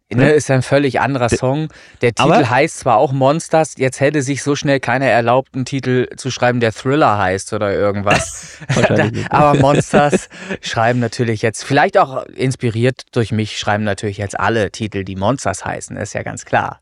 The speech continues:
Speaker 1: ne? So.
Speaker 2: Ja,
Speaker 1: Nein,
Speaker 2: das,
Speaker 1: Spaß beiseite.
Speaker 2: das,
Speaker 1: Aber sowas
Speaker 2: das Interessanteste
Speaker 1: passiert.
Speaker 2: ist ja wirklich tatsächlich das Cover.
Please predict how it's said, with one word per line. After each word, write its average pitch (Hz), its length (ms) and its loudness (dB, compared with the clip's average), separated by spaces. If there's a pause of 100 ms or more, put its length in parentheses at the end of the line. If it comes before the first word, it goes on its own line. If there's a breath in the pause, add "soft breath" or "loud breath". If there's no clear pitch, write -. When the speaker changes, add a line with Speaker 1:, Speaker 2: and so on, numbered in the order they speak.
(100)
Speaker 1:
ne? 123 220 -6 (540 loud breath)
So. - 240 -2 (220 loud breath)
Speaker 2:
Ja, 113 280 4
Speaker 1:
Nein, 156 120 2
Speaker 2:
das, - 100 -6
Speaker 1:
Spaß 143 300 2
beiseite. 147 440 2
Speaker 2:
das, - 180 -12
Speaker 1:
Aber 151 160 4
sowas 160 160 4
Speaker 2:
das 170 60 4
Interessanteste 185 600 2
Speaker 1:
passiert. 180 40 4
Speaker 2:
ist 156 60 -2
ja 156 100 4
wirklich 165 260 2
tatsächlich 165 560 2 (520)
das - 380 -2 (160)
Cover. 196 540 2